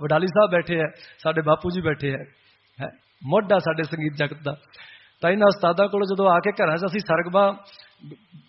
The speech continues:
ਗਾਉਂਦੇ ਸੀ, ਤਾਂ ਉਦੋਂ ਲੱਗਦਾ ਸੀ ਕਿ ਖੋਜ ਕਰਦੇ ਆ। ਔਰ ਜਿਹੜੇ ਜਿਹੜੇ ਵੀ ਫਨਕਾਰ ਫਿਰ ਆਪਣੇ ਗਿਆਨ ਵਿਗਿਆਨ 'ਚ ਖਰੇ ਹੋ ਗਏ, ਉਹਨਾਂ ਨੂੰ ਫਿਰ ਬ੍ਰਹਮ ਦੇ ਰਸਤੇ ਵੀ ਮਿਲ ਗਏ,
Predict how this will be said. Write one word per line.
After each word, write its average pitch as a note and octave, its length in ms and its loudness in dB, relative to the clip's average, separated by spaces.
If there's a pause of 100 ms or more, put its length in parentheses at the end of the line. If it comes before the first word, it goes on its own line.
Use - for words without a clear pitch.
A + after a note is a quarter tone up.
(120)
ਗਾਉਂਦੇ E3+ 300 -2
ਸੀ, G3+ 180 -6
ਤਾਂ A3+ 180 4 (300)
ਉਦੋਂ F#3 220 0
ਲੱਗਦਾ F3+ 300 0
ਸੀ G3+ 100 -6
ਕਿ A3 100 0
ਖੋਜ F#3+ 420 2
ਕਰਦੇ D3+ 320 -2
ਆ। A#2+ 100 -8 (680)
ਔਰ F3 120 4
ਜਿਹੜੇ A#3 260 4
ਜਿਹੜੇ A3+ 200 4
ਵੀ G#3 80 -2
ਫਨਕਾਰ F3 560 2
ਫਿਰ G3 80 0
ਆਪਣੇ G3 260 0
ਗਿਆਨ D#3 260 4 (100)
ਵਿਗਿਆਨ F3+ 260 0
'ਚ F3+ 100 -8
ਖਰੇ E3+ 300 -2
ਹੋ F3 120 0
ਗਏ, G3 120 2 (500)
ਉਹਨਾਂ A3 200 2
ਨੂੰ G#3+ 100 0
ਫਿਰ G3+ 100 -2
ਬ੍ਰਹਮ F#3+ 320 2
ਦੇ F#3+ 80 -2
ਰਸਤੇ D3+ 280 -4
ਵੀ D#3 80 -6
ਮਿਲ C3+ 160 -6
ਗਏ, A#2+ 160 -12